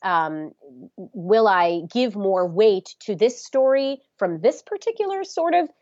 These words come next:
set of moms or organization or news outlet or whatever?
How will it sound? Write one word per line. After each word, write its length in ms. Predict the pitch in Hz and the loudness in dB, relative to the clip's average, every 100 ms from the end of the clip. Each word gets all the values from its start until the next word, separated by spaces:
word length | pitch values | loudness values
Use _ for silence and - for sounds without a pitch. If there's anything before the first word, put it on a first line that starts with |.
| _ | _
set 300 | - - 320 | -8 0 2
of 120 | 320 | 4
moms 480 | 277 294 311 370 359 | 4 2 2 -2 0
or 180 | 202 202 | 0 2
organization 800 | 240 233 247 240 262 - 311 247 | 0 2 0 2 0 -2 -2 0
or 180 | 175 180 | 0 0
news 540 | 196 233 240 - - - 247 | 0 0 -2 -8 -20 -6 -2
outlet 340 | 254 277 277 | 2 2 2
or 120 | 262 | 2
whatever? 400 | 254 269 277 330 | -2 -2 -2 -4